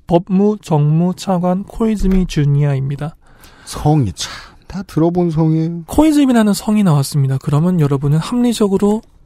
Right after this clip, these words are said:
Speaker 1: 판단하실 수 있습니다. 천구백오십오 년에 이렇게 높은 자리에 있던 사람이면은 코이즈미 주니치로 아버지겠구나. 맞습니다.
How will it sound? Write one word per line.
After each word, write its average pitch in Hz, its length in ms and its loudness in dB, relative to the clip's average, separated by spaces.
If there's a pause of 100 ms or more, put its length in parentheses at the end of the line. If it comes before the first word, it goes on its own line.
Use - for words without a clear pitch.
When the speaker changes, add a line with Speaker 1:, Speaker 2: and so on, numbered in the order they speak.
(240)
Speaker 1:
판단하실 208 480 2
수 160 120 0
있습니다. 139 340 -2
천구백오십오 180 800 0
년에 175 180 0
이렇게 165 340 0
높은 165 300 0
자리에 160 280 0
있던 147 200 -2
사람이면은 147 580 0
코이즈미 190 500 0
주니치로 147 440 -2
아버지겠구나. 139 680 -4
맞습니다. 147 600 -6